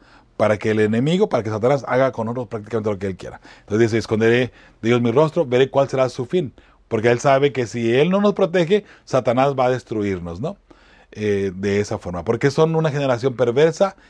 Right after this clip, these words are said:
hijos infieles. Ahora, note que Dios no oculta el rostro nada más porque sí.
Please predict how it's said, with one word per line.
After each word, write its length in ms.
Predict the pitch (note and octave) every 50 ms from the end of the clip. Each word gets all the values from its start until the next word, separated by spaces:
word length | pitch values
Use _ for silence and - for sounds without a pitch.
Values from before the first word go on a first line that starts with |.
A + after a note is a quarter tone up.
| _ _ _
hijos 320 | - C3+ C3+ C3+ D3 C3+ B2+
infieles. 340 | C#3 A#2+ G#2 G#2+ G2 G2+ G#2+
Ahora, 140 | A2 A2
note 340 | A#2+ D3 F3 E3+ - G#3 - - - - - _ _ -
que 140 | C#3 C3+
Dios 340 | B2+ B2+ C#3+ D#3+ F3 F3 D#3
no 360 | D3+ D3 D3 D#3 D#3+ E3 E3+
oculta 600 | F3 D#3+ - - C#3+ C3+ - D#3 E3 D#3 - E3
el 160 | D#3 D3+ D3 C#3
rostro 380 | C#3+ D#3 D#3+ D3+ - E3 D#3+
nada 180 | D3+ D3 D3 D3
más 140 | D3 D3 -
porque 360 | D3 D#3 C#3 - - B2 A#2
sí. 220 | B2 E3 C#3+ G#2